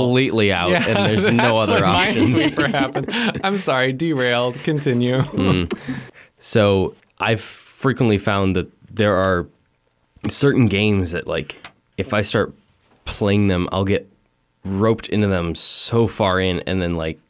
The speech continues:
Speaker 1: there's always this little, like, nagging voice of, like, just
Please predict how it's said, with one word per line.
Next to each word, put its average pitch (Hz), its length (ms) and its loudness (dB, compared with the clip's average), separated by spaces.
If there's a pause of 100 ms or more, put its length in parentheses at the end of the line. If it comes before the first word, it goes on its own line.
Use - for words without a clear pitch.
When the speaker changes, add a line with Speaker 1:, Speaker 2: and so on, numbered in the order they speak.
(260)
Speaker 1:
there's 98 120 -2
always 107 340 0
this 92 120 -4
little, 104 500 2
like, 85 260 -4
nagging 92 480 -2
voice 85 340 -2
of, 80 120 -10
like, 76 320 -8 (760)
just - 220 -6